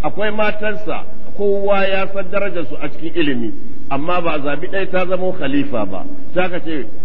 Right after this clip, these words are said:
khalifofin manzon Allah sallallahu alaihi wasallama menene? Aka ce maza ne. As-salatin, manya-manyan sarakuna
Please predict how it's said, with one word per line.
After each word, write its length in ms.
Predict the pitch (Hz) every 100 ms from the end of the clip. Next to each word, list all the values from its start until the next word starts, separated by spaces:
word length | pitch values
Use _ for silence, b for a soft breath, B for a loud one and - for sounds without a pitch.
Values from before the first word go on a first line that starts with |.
| 123 143
khalifofin 600 | 160 202 202 190 202 196 202
manzon 240 | 170 170
Allah 220 | 175 175 156
sallallahu 360 | 175 170 165
alaihi 140 | 160 156
wasallama 440 | 160 160 151 135 - -
menene? 500 | 151 170 196 185 135 - - -
Aka 160 | 156
ce 160 | 156 156
maza 360 | 143 143 151 139
ne. 120 | 101 92 - - 165
As-salatin, 960 | 170 - 175 175 170 165 202 202 151 - - -
manya-manyan 720 | 170 208 202 196 196 185 180 185
sarakuna 640 | 180 180 151 156 165